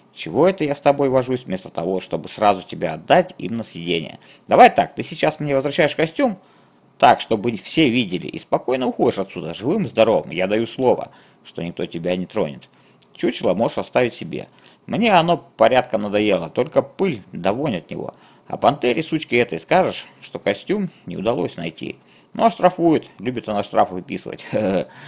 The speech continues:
Ну, не будет в её глазах крутым мыном выглядеть. Но, по-моему, это лучше, чем остаться здесь навсегда и лежать совсем, совсем мёртвым, однако. А, теперь, ребята, мы выбираем здесь, а,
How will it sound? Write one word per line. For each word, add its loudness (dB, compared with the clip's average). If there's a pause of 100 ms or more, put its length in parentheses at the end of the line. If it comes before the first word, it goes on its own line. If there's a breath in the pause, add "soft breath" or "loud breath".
(260 loud breath)
Ну, -2
не 4
будет 2
в -2
её 4
глазах 4
крутым -4
мыном 0
выглядеть. -4 (760 loud breath)
Но, -8
по-моему, 2
это 2
лучше, -2
чем -2
остаться 0
здесь -6
навсегда 0
и -4
лежать -4
совсем, -8 (140)
совсем -10
мёртвым, -8
однако. -12 (520)
А, -6
теперь, -6
ребята, 0
мы 0
выбираем 0
здесь, -8
а, -4